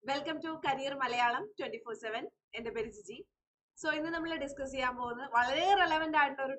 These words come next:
ടോപ്പിക് ആണ് by election അല്ലെ? രാഹുൽ മാങ്കൂട്ടം രാജിവെക്കോ? ഇനി by election ഉണ്ടാവോ? ഉണ്ടാവുകയാണെങ്കിൽ അത് എങ്ങനെയാണ് എന്നൊക്കെ ഒരുപാട് ഡിസ്കഷൻ നമ്മുടെ ചുറ്റും നടക്കുന്നുണ്ട്. So നമ്മൾ ഇത്രയും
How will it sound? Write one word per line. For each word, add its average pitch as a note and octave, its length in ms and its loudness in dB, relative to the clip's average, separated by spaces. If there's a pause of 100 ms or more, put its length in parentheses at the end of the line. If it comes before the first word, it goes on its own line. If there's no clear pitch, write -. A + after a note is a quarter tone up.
ടോപ്പിക് A3+ 420 0
ആണ് G#3+ 100 0 (120)
by G3+ 80 2 (100)
election G3+ 400 -4
അല്ലെ? G3 160 -4 (120)
രാഹുൽ A#3 340 0
മാങ്കൂട്ടം A3 480 -2
രാജിവെക്കോ? G3+ 580 -2 (360)
ഇനി A3+ 140 -12
by G#3 80 4 (120)
election A3 420 -6
ഉണ്ടാവോ? G3+ 600 2 (220)
ഉണ്ടാവുകയാണെങ്കിൽ C4 720 4
അത് A#3 180 -2
എങ്ങനെയാണ് A3+ 440 0
എന്നൊക്കെ D#4 500 -4
ഒരുപാട് D4+ 400 2
ഡിസ്കഷൻ C4+ 460 -8
നമ്മുടെ A#3+ 220 -6
ചുറ്റും A#3 300 -12
നടക്കുന്നുണ്ട്. G#3 540 -6 (420)
So D4 240 -2
നമ്മൾ C#4 280 2
ഇത്രയും E4+ 300 -4